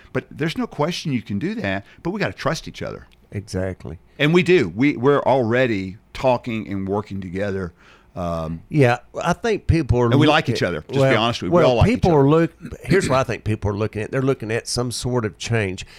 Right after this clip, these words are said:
Speaker 2: People are tired. I don't care if you're Republican, a Democrat, you're left or right or whatever.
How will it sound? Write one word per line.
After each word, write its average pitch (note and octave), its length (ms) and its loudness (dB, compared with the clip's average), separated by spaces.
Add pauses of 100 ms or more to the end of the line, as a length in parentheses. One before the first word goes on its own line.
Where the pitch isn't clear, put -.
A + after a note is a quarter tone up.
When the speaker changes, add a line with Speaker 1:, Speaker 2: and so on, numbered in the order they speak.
(260)
Speaker 2:
People E3+ 380 0
are A#2+ 100 2
tired. B2+ 520 -2
I A2+ 100 -2
don't C#3 140 -2
care B2+ 140 -2
if A2+ 120 -6
you're G2+ 100 -6
Republican, D3+ 880 -2
a G#2+ 100 -2
Democrat, B2+ 800 -2
you're G#2 220 -6
left C3+ 460 2
or A2 80 -2
right B2+ 280 2
or A#2 80 -4
whatever. G2+ 500 -4